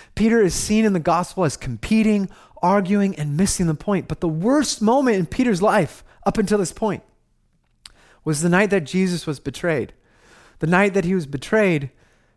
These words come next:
Jesus says to him, "You will betray me. You will disown me," excuse me. "Three times you will disown me." And,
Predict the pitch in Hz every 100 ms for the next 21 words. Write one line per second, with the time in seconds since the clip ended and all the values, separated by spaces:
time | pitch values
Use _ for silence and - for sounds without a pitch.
0 | _ _ _ 127 139 196 208 185 156 -
1 | - - - - 202 190 165 151 131 107
2 | 110 _ _ 135 170 190 160 139 - _
3 | 131 123 117 - 139 139 107 104 - _
4 | _ _ _ - 175 208 175 135 107 135
5 | - - 131 139 120 98 104 - - 104
6 | 104 92 - _ _ _ _ _ _ -
7 | 170 196 202 151 180 175 123 107 - 117
8 | 110 104 - 113 90 - _ _ _ _
9 | _ _ _ _ _ _ - 127